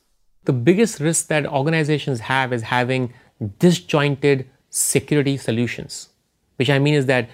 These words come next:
you have a solution, a security solution, when your users are in the branch or in the headquarters accessing applications in the data center and the cloud. You have a different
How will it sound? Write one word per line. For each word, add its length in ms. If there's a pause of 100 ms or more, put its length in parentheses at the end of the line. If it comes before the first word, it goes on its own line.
you 120
have 140
a 60
solution, 600
a 60
security 300
solution, 540 (220)
when 120
your 80
users 340
are 180
in 220
the 60
branch 420
or 120
in 100
the 60
headquarters 640 (340)
accessing 520
applications 800
in 60
the 80
data 260
center 380
and 120
the 60
cloud. 280 (680)
You 160
have 240 (280)
a 60
different 560